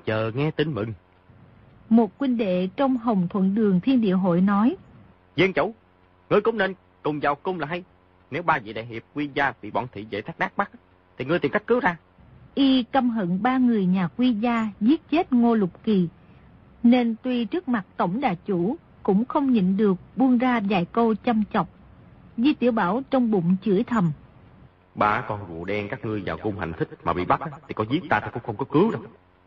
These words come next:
Speaker 1: Hà, ba vị đại hiệp Quy gia làm sao mà bị bọn thị vệ bắt được? Trong hoàng cung có hơn tám ngàn vệ sĩ,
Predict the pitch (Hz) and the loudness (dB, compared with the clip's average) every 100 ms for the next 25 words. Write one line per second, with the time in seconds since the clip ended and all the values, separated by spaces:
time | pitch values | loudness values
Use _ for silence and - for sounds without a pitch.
0 | _ _ _ _ _ _ _ - - 123 | _ _ _ _ _ _ _ -10 -2 -2
1 | 120 120 123 139 123 104 110 110 104 104 | 0 -2 0 0 -2 -10 -12 -12 -12 -14
2 | - 131 143 147 131 135 143 147 107 78 | -10 -4 -2 -2 -2 -2 -2 -2 -6 -8
3 | - 143 139 92 113 95 120 110 117 101 | -8 -6 -6 -8 -8 -8 -8 -10 -6 -4
4 | 95 - 92 120 165 175 _ _ _ _ | -4 -6 -4 2 2 0 _ _ _ _
5 | - 165 143 95 95 147 143 165 143 135 | -6 -6 -4 -6 -4 -6 -4 -2 -2 -2
6 | 156 208 98 87 101 98 98 180 | -2 -2 -10 -10 -12 -12 -10 -10